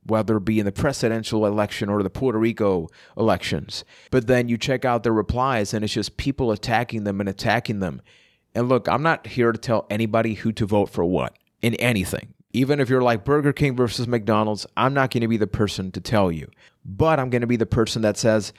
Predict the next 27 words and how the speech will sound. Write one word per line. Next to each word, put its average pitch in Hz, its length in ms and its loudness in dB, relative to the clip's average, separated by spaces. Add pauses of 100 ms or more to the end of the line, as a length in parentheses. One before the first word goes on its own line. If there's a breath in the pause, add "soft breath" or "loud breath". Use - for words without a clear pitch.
(220 soft breath)
"If 127 240 2
we 170 200 2
keep 220 300 -2
this 165 240 0
up, 117 300 0 (160)
we 202 180 4
are 214 60 4
gonna 160 180 2
hate 127 240 0
everybody, 92 460 0
people." - 400 -4 (260)
And 131 160 0
that's 175 220 0
why 165 260 0
I've 135 200 0
had 135 160 0
to 123 80 -4
take 113 200 -2
a 104 40 -2
break 101 200 0
from 98 180 -4
social 98 340 -2
media. 90 400 -2 (200 soft breath)
And 120 140 0
that's 139 240 -2
why 120 320 0 (180 soft breath)
usually 120 640 0